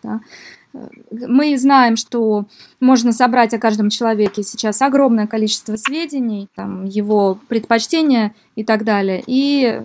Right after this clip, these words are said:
использовать эти знания для каких-то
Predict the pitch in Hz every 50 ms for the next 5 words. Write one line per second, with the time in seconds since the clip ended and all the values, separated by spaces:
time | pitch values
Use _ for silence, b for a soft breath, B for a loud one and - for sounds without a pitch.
0 | 220 233 - 247 226 - 302 311 320 302 277 262 233 220 233 226 - - 214 208
1 | 233 240 262 294 311 285 262 220 202 202 202 b b b b b b _ - -
2 | - _ _ _ _ _ _ _ - 220 208 233 226 226 240 254 269 277 - 247
3 | 214 - 254 254 - - 254 226 214 202 190 180